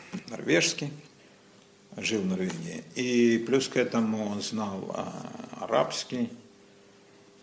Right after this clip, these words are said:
иврит, иврит библейский, знал древние языки, которые не знал вообще, по-моему, никто, кроме него. Ассирийский, был крупнейший ассиролог, шумерский, аккадский, вавилонский,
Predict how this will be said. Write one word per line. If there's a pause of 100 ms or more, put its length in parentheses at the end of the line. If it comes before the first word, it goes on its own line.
(120)
иврит,
иврит
библейский, (560)
знал
древние
языки,
которые
не
знал
вообще,
по-моему,
никто,
кроме
него. (920)
Ассирийский,
был
крупнейший
ассиролог,
шумерский,
аккадский,
вавилонский,